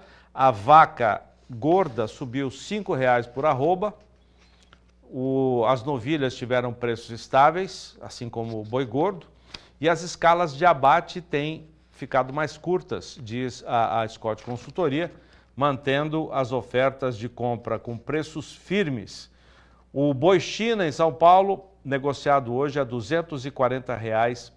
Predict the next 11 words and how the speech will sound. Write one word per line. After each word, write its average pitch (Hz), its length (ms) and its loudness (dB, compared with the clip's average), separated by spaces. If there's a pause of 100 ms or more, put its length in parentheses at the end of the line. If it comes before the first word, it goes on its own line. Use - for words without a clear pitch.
por 135 360 -2
arroba, 113 720 -2
também 107 300 -8
no 120 120 -8
valor 113 380 -2
bruto 139 580 -8
e 131 80 -8
a 127 100 0
prazo. 90 460 -4 (480)
O 113 160 4
ágil, 165 540 4